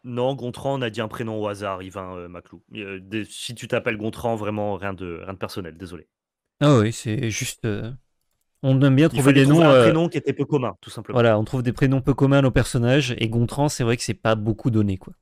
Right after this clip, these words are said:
Speaker 1: Ouais. À la base, il s'appelait Cornerman, mais c'est, en fait, c'est son masque de la nuit.
Speaker 2: Eh
Speaker 1: Et
Speaker 2: oui.
Speaker 1: il fallait son vrai prénom le jour. Pardon,
Speaker 2: Sa
Speaker 1: tu me
Speaker 2: vérité
Speaker 1: disais que tu voulais
Speaker 2: d'identité.
Speaker 1: faire quoi ?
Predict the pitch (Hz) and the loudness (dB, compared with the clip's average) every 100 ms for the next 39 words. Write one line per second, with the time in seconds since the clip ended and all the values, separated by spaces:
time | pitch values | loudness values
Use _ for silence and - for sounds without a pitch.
0 | _ _ _ - 120 92 90 87 _ _ | _ _ _ -16 -10 -10 -12 -20 _ _
1 | - 113 127 151 143 147 135 131 139 139 | -8 -4 -2 -2 -4 -4 -4 -4 -2 -2
2 | 123 135 151 147 120 113 123 - 139 - | -2 -2 -4 -6 -8 -6 -6 -6 -8 -8
3 | 127 - 117 113 117 139 - 127 120 113 | -10 -10 -10 -8 -6 -6 -6 -8 -6 -6
4 | 117 131 - _ _ _ 127 117 113 104 | -8 -10 -16 _ _ _ -2 0 -2 -4
5 | 113 117 - 113 101 120 123 117 113 101 | -8 -8 -10 -10 -8 -6 -8 -8 -10 -12
6 | 98 _ _ _ _ 143 139 143 117 151 | -14 _ _ _ _ -4 0 2 2 2
7 | 123 185 - 170 160 165 190 | 2 0 -2 -4 -4 -4 -6